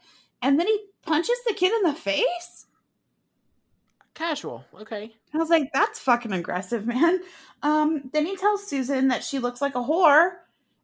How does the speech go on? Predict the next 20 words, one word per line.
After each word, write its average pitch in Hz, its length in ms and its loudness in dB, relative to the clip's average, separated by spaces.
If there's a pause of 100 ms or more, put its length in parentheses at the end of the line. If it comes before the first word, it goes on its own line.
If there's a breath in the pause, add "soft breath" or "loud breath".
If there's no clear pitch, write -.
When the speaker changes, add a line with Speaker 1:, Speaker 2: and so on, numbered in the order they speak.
Speaker 1:
and 311 100 4
that 311 120 4
he 330 100 4
already 311 280 8
ate. - 580 -2 (1080)
He 269 340 -2
Speaker 2:
Okay. - 100 -12
Speaker 1:
grabs 233 300 2
her 330 80 0
by 330 120 4
the 339 120 2
face 277 460 -4
and, 262 180 4
like, 233 260 0
smudges 233 460 0
her 262 120 4
lipstick 202 560 4
across 427 320 2
her 427 160 -2
face. 480 500 -6